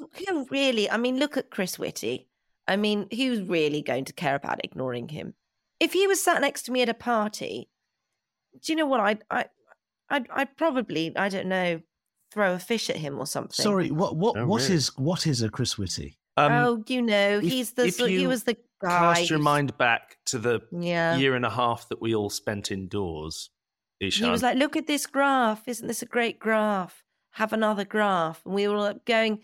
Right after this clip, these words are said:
Speaker 1: "Oh, just let us have a lo-,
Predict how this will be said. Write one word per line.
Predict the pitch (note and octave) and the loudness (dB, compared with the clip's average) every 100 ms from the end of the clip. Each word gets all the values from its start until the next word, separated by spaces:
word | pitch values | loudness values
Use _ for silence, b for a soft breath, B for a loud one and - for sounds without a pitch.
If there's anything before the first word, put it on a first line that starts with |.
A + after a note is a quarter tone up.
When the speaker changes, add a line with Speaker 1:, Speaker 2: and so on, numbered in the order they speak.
| B B B B B - | B B B B B 2
Speaker 1:
"Oh, | A3+ C4 B3+ A3 F#3+ - - _ _ G#3+ | 4 6 6 4 0 -8 -20 _ _ -10
just | - B3+ | -4 -2
let | B3 C4 B3+ | 2 2 2
us | A#3 - - - | -4 -6 -14 -6
have | A#3+ B3+ | 0 2
a | A#3 | 2
lo-, | - B3 | 0 -2